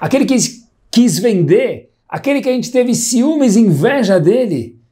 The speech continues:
Que vergonha! E hoje a gente tá aqui pedindo comida pra ele?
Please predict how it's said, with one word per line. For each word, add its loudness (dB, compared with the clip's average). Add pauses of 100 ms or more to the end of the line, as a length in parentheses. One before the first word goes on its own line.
(160)
Que 0
vergonha! 0 (360)
E -4
hoje 2
a -4
gente -10
tá -4
aqui -6
pedindo -4
comida -2
pra -4
ele? -4